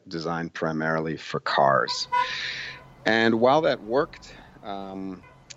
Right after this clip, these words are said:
in this first phase, in many cities across the world, we're now hitting limits to what this type of engineered urban solution can offer. So cities are,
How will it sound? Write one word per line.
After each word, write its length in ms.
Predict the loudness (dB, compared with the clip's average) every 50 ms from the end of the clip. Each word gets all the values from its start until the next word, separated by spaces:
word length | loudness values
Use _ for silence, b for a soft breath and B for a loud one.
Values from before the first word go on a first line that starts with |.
| B B B B B -10
in 200 | -8 -6 -6 -2
this 240 | -2 -2 -2 -4 -6
first 360 | 2 4 4 4 4 0 -2
phase, 400 | 2 4 4 4 4 2 -2 -6
in 480 | -6 -2 0 2 2 2 2 0 -2 -2
many 280 | 0 4 6 6 6 4
cities 340 | 4 4 2 2 2 0 -4
across 360 | -4 2 2 2 2 2 0
the 40 | 0
world, 240 | 0 0 0 2 2
we're 140 | 4 4
now 200 | 6 6 4 4
hitting 540 | 2 0 -6 0 2 4 6 6 4 2 0
limits 560 | 0 4 4 4 4 4 0 -2 -6 -8 -6 -6
to 320 | -2 2 2 2 2 2 -2 -10 _ _ 0
what 180 | 0 0 0 -4
this 320 | 0 0 2 2 2 -2 -4
type 500 | -4 -2 2 4 4 4 4 2 _ -16 -8
of 480 | -2 0 0 0 -2 -4 -10 -16 -18 -18 B B B B B B B B B B B 0
engineered 640 | 2 2 4 4 2 2 2 2 4 6 6 6 4 4
urban 280 | 4 2 2 2 0 -4
solution 520 | -4 -2 -4 -2 0 0 0 0 0 0
can 180 | 0 0 2 2
offer. 400 | 4 2 2 0 -4 -6 -6 -4
So 280 | -4 -2 4 4 4 6
cities 500 | 6 4 4 4 4 6 6 4 6 6
are, 240 | 6 8 6 4